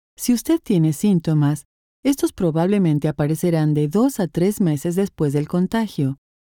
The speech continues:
pero usted puede tener síntomas desde tres semanas hasta muchos años después del contagio. Las verrugas genitales visibles aparecen solo durante una infección activa,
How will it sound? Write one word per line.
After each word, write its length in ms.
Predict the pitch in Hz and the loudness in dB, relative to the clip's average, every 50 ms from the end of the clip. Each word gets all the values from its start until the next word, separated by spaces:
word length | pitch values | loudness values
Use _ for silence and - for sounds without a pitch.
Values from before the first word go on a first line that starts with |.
| _ _ - - | _ _ -8 -2
pero 180 | - 214 202 208 | 0 2 2 2
usted 300 | 214 - - 302 320 - | 0 0 -2 -2 -2 -2
puede 280 | - 190 165 156 156 151 | -2 -2 0 0 0 0
tener 300 | - 156 151 151 160 160 | 0 0 2 2 0 0
síntomas 680 | - - 240 220 180 - 160 151 147 151 156 147 143 | 0 0 0 2 2 0 0 0 0 0 -2 -2 0
desde 280 | 151 147 139 131 147 139 | 0 0 0 0 -2 -2
tres 320 | - - 196 233 269 262 | -2 -2 0 0 0 0
semanas 560 | - 294 277 226 175 151 143 143 143 160 - | 0 0 0 2 2 2 2 0 0 0 -2
hasta 280 | 170 156 139 - 160 156 | -4 -4 -4 -4 -2 0
muchos 440 | 160 185 233 262 - 294 277 - - | 2 2 2 0 0 -2 -4 -2 -2
años 280 | 165 147 147 147 151 | 0 0 0 0 0
después 400 | 175 202 202 - - 156 143 131 | 0 -2 -4 -4 -4 -4 -2 -2
del 140 | - 139 135 | -2 -2 -2
contagio. 720 | - 151 147 156 - - 147 139 135 - - 147 131 131 - _ _ _ _ _ _ _ _ _ _ _ _ _ _ _ _ | 0 0 0 0 0 0 -2 -2 -4 -4 -4 -4 -4 -4 -6 _ _ _ _ _ _ _ _ _ _ _ _ _ _ _ _
Las 140 | 202 196 196 | -2 0 0
verrugas 460 | 185 220 220 247 262 277 285 320 285 | 0 0 0 2 2 2 0 0 -2
genitales 600 | - - 180 160 151 139 - 151 139 143 147 139 147 | -2 0 0 0 0 0 0 0 0 0 0 0 0
visibles 600 | 160 165 160 - - 196 165 147 147 147 143 - | -2 -2 -2 -2 -2 -2 0 0 0 -2 -2 -2
aparecen 640 | 160 147 - 151 143 156 165 165 - 180 165 170 | -4 -2 -2 -2 0 0 0 0 0 -2 -2 -2
solo 340 | 165 - - 240 247 262 269 | -2 -4 -2 0 2 2 2
durante 420 | 262 - 180 160 147 139 139 147 | 0 0 0 0 0 0 0 0
una 120 | 143 143 143 | 0 0 0
infección 560 | 151 147 - 170 165 - - 151 135 131 139 | 0 0 -2 -4 -6 -6 -4 -4 -2 0 -2
activa, 580 | 139 139 - - - 247 233 190 160 143 139 | -2 -4 -4 -2 -2 0 0 0 -2 -4 -6